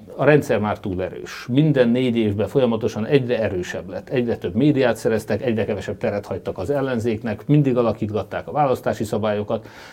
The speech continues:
Tehát én most azt látom, hogy valami mással kell próbálkozni. Szerintem ez most majd az ellenzéki kerekasztal lesz. Ez nem egy demokrácia, nincsen demokratikus választás. Itt rendszerellenzék van, ellenállás van. Nekünk azt kell majd megszervezni, hogy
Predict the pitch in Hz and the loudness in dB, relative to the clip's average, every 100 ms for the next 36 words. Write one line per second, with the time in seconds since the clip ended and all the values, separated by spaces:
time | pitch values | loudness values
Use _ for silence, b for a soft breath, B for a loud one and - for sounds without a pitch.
0 | - 123 113 143 143 - 123 - 107 107 | -2 -2 4 4 4 2 -2 0 -2 0
1 | 170 147 143 - B B _ 240 139 127 | 0 2 2 0 B B _ 2 4 4
2 | 127 120 107 110 95 98 123 185 180 139 | 4 2 2 0 -2 -2 2 4 4 2
3 | 143 123 127 139 123 113 110 107 117 107 | 0 2 2 4 4 2 0 0 -2 -2
4 | 113 113 107 - 113 110 107 107 104 101 | 0 0 0 -4 -4 0 2 2 2 0
5 | 104 104 90 92 - - 120 143 147 120 | 2 2 2 -6 -6 -8 -2 -2 -2 -6
6 | 104 92 127 131 139 131 143 127 - 135 | -6 0 2 2 0 -2 -4 -4 0 0
7 | 135 110 - - 104 92 98 120 139 127 | 0 -6 -14 -10 -8 -4 -2 2 2 2
8 | 127 135 117 127 120 135 123 120 127 120 | 0 -2 -2 -4 -2 0 0 -2 -2 -2
9 | - B B B 135 127 123 131 110 101 | -4 B B B -2 2 6 6 4 0
10 | 98 95 90 92 87 107 123 110 95 90 | 0 -2 -4 -6 -4 -2 2 2 2 -2
11 | 87 85 - 151 147 143 B B - 143 | -6 -8 0 4 4 0 B B -4 0
12 | 139 127 110 - 95 98 101 147 - 135 | 0 0 -2 -2 -4 -4 -4 -6 -4 -4
13 | 117 107 110 104 104 95 | -2 -2 -2 -2 -2 -6